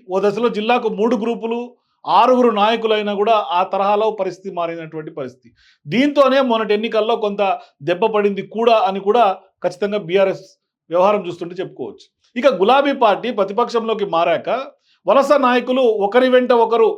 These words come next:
తమ దారి తాము చూసుకుంటూ కూడా ఇవాళ పార్టీలు మారుతున్నటువంటి పరిస్థితి కనిపిస్తుంది. వీరిలో ఎంపీలు, ఎమ్మెల్యేలు, మున్సిపల్ చైర్మన్లు అందరూ కూడా ఉన్నటువంటి పరిస్థితి. ఎవరు దీనికి అతీతం కాదు చేరికలు అని చెప్పాలి. So ఇక తెలంగాణ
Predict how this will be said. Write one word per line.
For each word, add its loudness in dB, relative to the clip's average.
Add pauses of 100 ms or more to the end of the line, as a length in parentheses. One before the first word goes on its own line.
(280)
తమ 2
దారి 2
తాము -2
చూసుకుంటూ -6
కూడా 4 (400)
ఇవాళ 2
పార్టీలు 0
మారుతున్నటువంటి -6
పరిస్థితి -12
కనిపిస్తుంది. -12 (100)
వీరిలో 0 (340)
ఎంపీలు, 0 (120)
ఎమ్మెల్యేలు, -2
మున్సిపల్ -4
చైర్మన్లు -4 (500)
అందరూ 0
కూడా 2 (240)
ఉన్నటువంటి -8
పరిస్థితి. -8 (380)
ఎవరు 4
దీనికి -2
అతీతం -4 (100)
కాదు -2 (100)
చేరికలు -8
అని -12
చెప్పాలి. -8 (400)
So 4
ఇక 0
తెలంగాణ 2